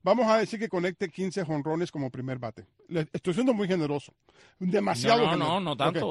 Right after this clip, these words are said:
Speaker 1: Ok,
Speaker 2: Schwarber
Speaker 1: ok.
Speaker 2: conectó más, creo, el año pasado.
Speaker 1: Ok, pero estamos hablando de Kyle Schwarber. De ciento sesenta y dos turnos al bate, conectó quince jonrones con la, con las bases vacías. O sea, lo más que estás ganando ahí en un año completo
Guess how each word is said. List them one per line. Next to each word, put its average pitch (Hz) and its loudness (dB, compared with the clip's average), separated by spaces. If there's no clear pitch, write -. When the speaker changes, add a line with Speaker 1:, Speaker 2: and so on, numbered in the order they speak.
Speaker 1:
Ok, 127 -8
Speaker 2:
Schwarber 185 4
Speaker 1:
ok. - -6
Speaker 2:
conectó 156 -2
más, 165 -6
creo, 165 -4
el 165 -4
año 160 -8
pasado. 165 -6
Speaker 1:
Ok, 170 -2
pero 131 -6
estamos 165 0
hablando 180 0
de 160 -4
Kyle 147 -2
Schwarber. - -8
De 185 2
ciento 262 2
sesenta 214 2
y 185 4
dos 220 4
turnos 226 0
al 196 0
bate, 208 2
conectó 175 -2
quince 240 0
jonrones 202 2
con 170 0
la, 147 2
con 160 -2
las 147 0
bases 160 0
vacías. 123 -8
O 160 0
sea, 180 2
lo 175 2
más 202 0
que 233 0
estás 202 0
ganando 190 2
ahí 196 0
en 170 -2
un 226 -2
año 226 2
completo 196 -4